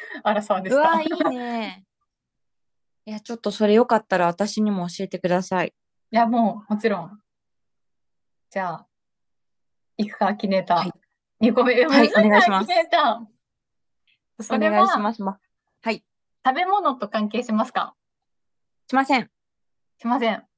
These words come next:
Speaker 1: えーと、それは今までやっ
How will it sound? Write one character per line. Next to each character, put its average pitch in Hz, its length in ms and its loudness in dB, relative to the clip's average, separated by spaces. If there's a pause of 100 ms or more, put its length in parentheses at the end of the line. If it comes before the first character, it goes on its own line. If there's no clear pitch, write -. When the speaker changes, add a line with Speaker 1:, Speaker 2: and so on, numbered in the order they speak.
(1500)
Speaker 1:
え 202 300 -12
ー 208 100 -16
と、 202 640 -4 (800)
そ - 140 -6
れ 262 140 4
は 302 160 6
今 262 220 2
ま 294 140 4
で 240 120 0
や 196 100 2
っ 190 60 -18